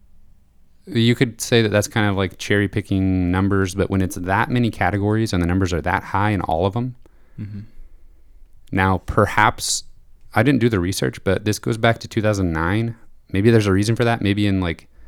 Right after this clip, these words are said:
Speaker 1: two thousand five to two thousand eight, there was, like, five other guys that did that, but, and it wouldn't have looked as impressive, but I think still that's last, uh, over ten years, and, you know, Ben Simmons and John Wall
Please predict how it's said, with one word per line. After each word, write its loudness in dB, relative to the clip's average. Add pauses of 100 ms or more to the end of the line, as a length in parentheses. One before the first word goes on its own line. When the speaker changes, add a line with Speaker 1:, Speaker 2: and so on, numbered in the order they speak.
(180)
Speaker 1:
two -4
thousand 2
five 2
to -8
two -6
thousand 0
eight, -2
there -2
was, -6
like, -6
five 2
other 0
guys -2
that -6
did -4
that, -4
but, -4 (800)
and -4
it -4
wouldn't 0
have -6
looked -4
as -4
impressive, -4 (100)
but -6 (1080)
I 0
think -2
still 2
that's 0
last, -2 (720)
uh, 0
over 0
ten 0
years, -2 (100)
and, -6 (1080)
you -8
know, -4
Ben 0
Simmons -2
and -4
John -2
Wall -4